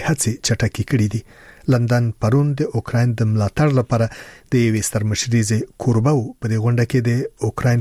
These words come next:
پر وړاندې د روسیې د غیر مواجه یرغل د پای ته رسولو په اړه د اروپا او امریکا د اختلافاتو سیوری له ورایه ښکارېده. اروپایي مشران داسې مهال په لندن کې راټول شوي دي چې تېره اونۍ د امریکا د ولسمشر ډونالډ ټرمپ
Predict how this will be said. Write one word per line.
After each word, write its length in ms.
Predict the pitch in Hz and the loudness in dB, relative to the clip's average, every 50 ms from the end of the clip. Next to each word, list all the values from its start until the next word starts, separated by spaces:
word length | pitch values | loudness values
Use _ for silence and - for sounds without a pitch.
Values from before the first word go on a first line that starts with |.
| - - | 0 -2
پر 120 | 107 104 | -2 0
وړاندې 260 | 113 123 131 123 113 104 - - - - - - - - | 2 2 2 2 0 -2 -4 -8 -20 -20 -20 -18 -6 -2
د 100 | 135 127 123 | 0 2 2
روسیې 240 | 120 - - 135 120 120 | 2 2 0 0 0 0
د 20 | 117 98 113 | 0 0 0
غیر 240 | 110 110 110 113 113 110 | 0 2 2 0 0 0
مواجه 400 | 110 107 107 107 101 113 110 104 101 110 110 | 0 0 0 0 0 0 0 2 2 2 2
یرغل 360 | 104 104 104 120 131 127 113 107 | 2 2 2 2 2 0 0 -2
د 100 | 98 - | -4 -2
پای 140 | 110 107 - - | -4 -4 -2 -2
ته 80 | 104 107 | -2 -2
رسولو 420 | 95 - - 110 113 117 110 - - | -2 0 0 2 2 2 0 -2 -4
په 60 | - - | -4 -2
اړه 120 | 120 120 113 107 | 0 0 0 0
د 140 | 123 120 113 | 0 0 0
اروپا 280 | 113 - - 135 139 143 151 - - - 135 | -2 0 0 0 2 2 0 -4 -4 -2 0
او 80 | 143 143 - - 123 117 | 0 0 0 0 0 0
امریکا 340 | 120 117 113 - - 127 120 131 - - 127 123 | 0 0 0 0 0 0 0 0 -2 -4 -4 -4
د 140 | 143 131 113 - | -2 -2 -4 -6
اختلافاتو 680 | - - - 117 110 104 - 131 117 - - - 117 - - | -6 -2 0 0 0 0 2 0 -2 -2 -2 -4 -2 -2 0
سیوری 320 | - 156 147 143 127 117 113 - - - - _ - 131 | 0 2 2 2 2 0 -2 -8 -16 -20 -18 _ 0 0
له 100 | 123 127 123 | 2 2 2
ورایه 280 | 123 139 127 117 107 92 - | 2 2 2 2 0 -2 -4
ښکارېده. 440 | - - - 117 113 117 110 123 117 - - - - - - _ _ - - - 185 | -6 -2 0 2 2 2 0 0 -2 -4 -8 -20 -20 -20 -20 _ _ -18 -4 -2 0
اروپایي 300 | 156 151 135 160 156 151 147 143 | 0 2 2 2 2 2 2 0
مشران 360 | - - - 139 139 139 135 - - - - - | -2 0 0 0 0 0 -2 -8 -20 -12 -4 -2
داسې 160 | 127 - - 127 120 | -2 2 2 2 2
مهال 280 | 113 139 143 123 107 - _ _ _ _ _ - _ - - | 4 4 2 2 0 -4 _ _ _ _ _ -20 _ -6 0
په 60 | 120 113 | 2 2
لندن 300 | 113 120 123 120 143 139 131 | 4 2 2 2 2 0 0
کې 160 | - - 123 113 113 | -2 -2 -2 0 0
راټول 260 | 107 - - 107 98 - | -2 -2 -2 -4 -2 0
شوي 180 | - 156 151 147 139 | 0 2 2 2 2
دي 80 | 147 139 | 0 -2
چې 140 | - - 139 135 - | 0 -2 -2 0 0
تېره 180 | 156 151 151 143 | 0 2 2 2
اونۍ 200 | 151 151 160 156 - - - - - - - | 2 2 2 0 -2 -6 -20 -20 -12 -2 0
د 100 | 135 123 | 0 2
امریکا 260 | 123 123 117 - 131 123 123 | 2 0 0 0 -2 0 0
د 100 | 117 110 | 0 0
ولسمشر 600 | 110 110 95 - - - 135 123 - - 123 135 - - 127 117 | 0 0 -2 -4 -2 0 0 0 2 0 -2 -2 -2 -6 -2 0
ډونالډ 300 | 117 113 117 113 110 - - | 2 2 2 0 0 0 0
ټرمپ 200 | 160 147 131 | 0 0 0